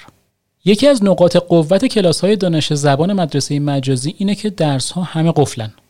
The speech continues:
و وقتی که شما ثبت نام می‌کنید فقط درس اول براتون باز می‌شه. اینطوری تمام تمرکز شما روی درس اول هست و تمرین می‌کنید و آخر درس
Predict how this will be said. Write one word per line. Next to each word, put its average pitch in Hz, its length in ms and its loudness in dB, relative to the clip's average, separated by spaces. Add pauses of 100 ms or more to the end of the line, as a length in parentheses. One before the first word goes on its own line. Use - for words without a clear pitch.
(720)
و 156 40 0
وقتی 180 260 0
که 233 100 -4
شما 175 200 -2
ثبت 165 320 -2
نام 160 200 0
می‌کنید 160 380 -2
فقط 208 400 -4
درس 202 300 0
اول 170 320 -2
براتون 127 360 -2
باز 117 240 -4
می‌شه. - 300 -10 (680)
اینطوری 262 420 4
تمام 160 420 -2
تمرکز 147 640 -4
شما 220 280 -2
روی 220 180 2
درس 170 280 2
اول 123 340 -2
هست - 360 -10 (680)
و 151 100 0
تمرین 147 540 0
می‌کنید 208 460 2 (340)
و - 20 2
آخر 175 520 -2
درس 202 360 -4